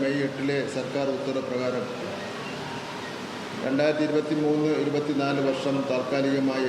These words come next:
അനുവദിച്ചതും നിലനിർത്തിയതും ഷിഫ്റ്റ് ചെയ്തതുമായിട്ടുള്ള ബാച്ചുകൾ ഈ അധ്യയന വർഷവും തുടരുന്നതിനും മലബാർ മേഖലയിലെ എല്ലാ സർക്കാർ സ്കൂളുകളിലും മുപ്പത് ശതമാനം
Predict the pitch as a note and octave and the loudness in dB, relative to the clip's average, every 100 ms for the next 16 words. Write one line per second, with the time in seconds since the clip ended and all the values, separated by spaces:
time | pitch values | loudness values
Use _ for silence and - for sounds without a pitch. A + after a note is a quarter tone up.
0 | A#2+ B2 B2+ B2+ B2 A#2 - - - - | 0 0 0 0 0 -2 -4 -6 -6 -8
1 | - - - A#2+ B2 C3+ B2+ C3+ B2 A2 | -8 -8 -6 -2 0 0 0 -2 -2 -2
2 | - - - - - - - - - - | -4 -8 -8 -8 -8 -8 -8 -10 -10 -10
3 | - - - - C3+ D#3+ D#3 D3+ D3 C#3 | -10 -8 -4 -2 0 2 2 4 2 2
4 | C#3+ C#3 B2+ C3 C3 C#3 C3+ C#3 C3 C3+ | 2 0 0 0 0 0 2 2 2 2
5 | C3+ C3 B2+ C3 D3 - - C3 C3 C3+ | 2 0 0 -2 -2 -4 -4 -2 2 2
6 | C3+ C3 A#3+ A3+ - - - - - - | 2 2 0 -2 -6 -6 -6 -8 -10 -10
7 | - - - - - - - - - - | -10 -10 -10 -10 -10 -10 -10 -10 -10 -10
8 | - B2 C3 C#3+ E3 D#3+ D3+ D3 D3 C#3+ | -8 -2 0 4 4 4 2 4 4 4
9 | C#3 C#3 D#3 D3 C#3 C#3 D3 C3+ - C#3 | 4 4 2 2 0 0 0 0 0 0
10 | C3+ C3+ C3 B2+ B2 D3+ C#3+ C#3+ C3+ C3+ | 2 2 0 0 0 0 0 2 2 2